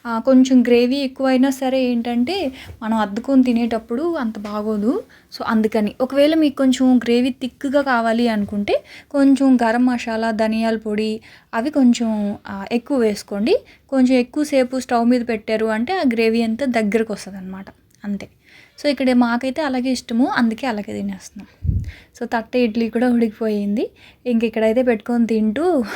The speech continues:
ఆ, ఏం చూస్తున్నామంటే రాముడిది వెబ్ సిరీస్ వస్తుందండి. నాన్ వెజ్ తింటూ రాముడు సిరీస్ చూస్తున్నాను అనుకోకండి.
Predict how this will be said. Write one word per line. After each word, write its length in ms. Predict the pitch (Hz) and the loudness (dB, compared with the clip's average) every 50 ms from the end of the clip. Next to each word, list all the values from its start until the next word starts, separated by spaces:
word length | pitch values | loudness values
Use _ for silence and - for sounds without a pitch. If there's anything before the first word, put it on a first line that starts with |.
| - - 233 247 | -2 0 2 2
ఆ, 220 | 226 214 202 208 202 | 2 2 0 0 2
ఏం 280 | 202 214 226 233 247 247 | 2 4 6 8 6 6
చూస్తున్నామంటే 800 | 240 233 240 - - 233 214 208 208 208 208 208 320 359 370 277 - - - - - 294 247 - - | 6 2 -2 -6 -8 -10 -8 -6 -4 -4 -4 -4 -4 -4 -6 -6 -10 -14 -20 -18 -16 -18 -16 -12 -8
రాముడిది 720 | 233 226 214 208 214 220 233 240 247 240 226 247 277 285 | -6 -4 -4 -2 0 0 2 2 2 2 0 0 0 0
వెబ్ 200 | 262 220 214 208 | 0 -2 -2 -4
సిరీస్ 400 | - - 277 262 247 254 240 240 | -4 -4 -2 0 0 0 0 0
వస్తుందండి. 720 | 208 214 214 202 - 214 202 202 202 196 202 196 202 196 196 | -2 -2 -4 -4 -4 -2 0 0 0 0 0 0 0 0 0
నాన్ 400 | 202 196 202 208 214 240 254 277 | 0 0 2 2 4 4 4 6
వెజ్ 220 | 277 269 262 226 | 4 2 2 2
తింటూ 280 | 240 233 226 220 254 269 | 0 0 0 0 -2 -2
రాముడు 460 | 247 240 208 208 214 220 233 226 220 | 0 0 0 0 2 0 0 0 -2
సిరీస్ 480 | - 233 226 220 220 226 226 - - | -4 -6 -4 -2 -2 -4 -4 -6 -6
చూస్తున్నాను 420 | 208 208 208 - - 220 214 214 208 | -8 -8 -8 -10 -10 -8 -6 -4 -4
అనుకోకండి. 760 | 208 202 196 202 - 214 208 208 208 196 196 190 196 262 - | -4 -4 -4 -2 -4 -4 -4 -4 -6 -4 -4 -4 -4 -4 -6